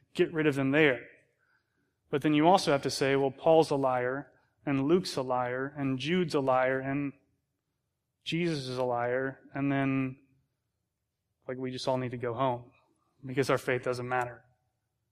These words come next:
These people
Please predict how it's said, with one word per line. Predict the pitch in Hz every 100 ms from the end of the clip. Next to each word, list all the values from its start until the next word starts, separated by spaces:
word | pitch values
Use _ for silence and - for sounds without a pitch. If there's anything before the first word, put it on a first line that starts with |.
| _ _ _ _ _ _ _ _ _ _ _ -
These | 139 170 180
people | - - 185 165 135 123